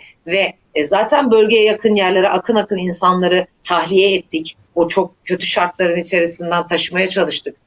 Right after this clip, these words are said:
İşte, e, Adana'ya, Mersin'e, e, Antep'e vesaire, e, Antalya'ya kadar, İzmir'e kadar, İstanbul'a kadar,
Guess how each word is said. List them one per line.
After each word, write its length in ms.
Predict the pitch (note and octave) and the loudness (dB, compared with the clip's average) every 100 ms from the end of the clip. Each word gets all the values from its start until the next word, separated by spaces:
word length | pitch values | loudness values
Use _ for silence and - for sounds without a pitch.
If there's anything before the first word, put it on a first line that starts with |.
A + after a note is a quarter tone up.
| _ _ - | _ _ -8
İşte, 420 | - F3 E3 - _ _ _ _ - | -4 0 -2 -2 _ _ _ _ -10
e, 100 | E3+ | -6
Adana'ya, 680 | D#3+ - G3 F#3+ F3+ F3+ F3 - _ | 0 0 2 2 2 0 -2 -6 _
Mersin'e, 720 | D#3+ F3+ F#3 F#3 F#3 F3+ F3+ F3 _ _ - | -4 -2 -2 0 0 0 -2 -4 _ _ 0
e, 360 | D#3+ D#3+ D#3+ | 2 4 2
Antep'e 680 | D#3 F3+ G3 G3+ F#3 F#3 F3+ | 2 2 2 0 0 0 2
vesaire, 680 | D#3+ D#3 G3+ F#3 F#3 F#3+ F#3 _ - | 2 2 2 2 2 0 -2 _ -2
e, 80 | |
Antalya'ya 680 | D#3+ E3 F3 A3 D4 D#4 C4+ | 0 2 0 2 2 4 2
kadar, 300 | A3+ G3 E3+ | 2 0 2
İzmir'e 480 | A3 B3 C4 D4 C#4+ | 2 2 2 2 2
kadar, 300 | B3+ G#3 F#3 | 0 0 0
İstanbul'a 600 | F3 - A#3+ C4 D4 D4+ | 0 -2 0 0 0 0
kadar, 300 | D4+ A3 F3 | 0 0 0